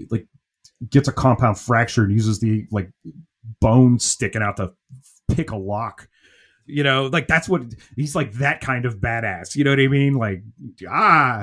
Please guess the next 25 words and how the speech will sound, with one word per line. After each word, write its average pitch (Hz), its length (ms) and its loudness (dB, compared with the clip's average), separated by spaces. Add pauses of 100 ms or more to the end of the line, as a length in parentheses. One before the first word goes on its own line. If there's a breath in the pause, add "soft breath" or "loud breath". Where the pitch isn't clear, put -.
I'm 113 340 -6
just - 300 -10
cringing 113 480 -2
thinking 107 240 -10
about 101 260 -6
it. 101 100 -4
Anyway, 123 360 4
so 151 320 2 (1600 soft breath)
the 151 60 0
great-great-grandson 156 840 6
of 107 160 2
Niall 117 400 2
of, 92 160 -8
of 98 80 -10
the 95 80 -6
Hi-, 117 260 0
Nine 113 180 2
Hostages 110 420 0
is - 320 -10
Comseal. 117 520 -2
He's 120 140 -2
also 175 220 0
known 131 160 4
as 107 100 -2
Columba. 107 500 -2